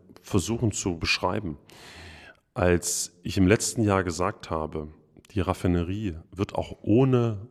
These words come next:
russisches Öl funktionieren, dann wurde mir steif und fest gesagt, „Nein, das geht nicht. Das, das kann gar nicht funktionieren.“ Wir haben jetzt nach einem halben Jahr gesehen, es funktioniert.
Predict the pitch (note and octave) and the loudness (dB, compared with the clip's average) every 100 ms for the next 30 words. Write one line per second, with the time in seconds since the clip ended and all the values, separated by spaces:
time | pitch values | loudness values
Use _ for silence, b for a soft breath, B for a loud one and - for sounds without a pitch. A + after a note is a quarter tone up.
0 | - E2+ G#2 - G2+ - F#2+ - - G2 | -10 2 2 2 -6 -4 -6 -6 -2 4
1 | G#2+ G#2+ - - F#2+ - - F2 F2 E2+ | 6 4 0 0 0 0 -2 0 0 -2
2 | E2 D#2 b b F#2 E2 F#2 G2 F#2 F#2 | -4 -8 b b -2 0 2 4 4 2
3 | - G2 - - G#2+ - G2+ - - - | 2 2 2 0 -2 -2 -6 -6 -8 -8
4 | - D#3 - - - - - - _ - | 0 0 2 -2 -2 -6 -10 -12 _ -8
5 | - - - - - B2 G#2+ E2+ D#2 - | -8 -8 -8 -2 6 8 8 6 0 -8
6 | - - D#2+ D#2 C#2+ - D#2+ E2+ F#2 F#2 | -12 -10 -8 -10 -14 -10 -6 -2 0 0
7 | F2 E2+ F2 F#2+ F2 E2 D#2 E2+ E2+ E2 | -2 0 0 2 0 -2 -4 -2 -2 -6
8 | - F2 - E2+ E2+ A2 F2+ - | -8 -8 -6 -4 0 0 0 -6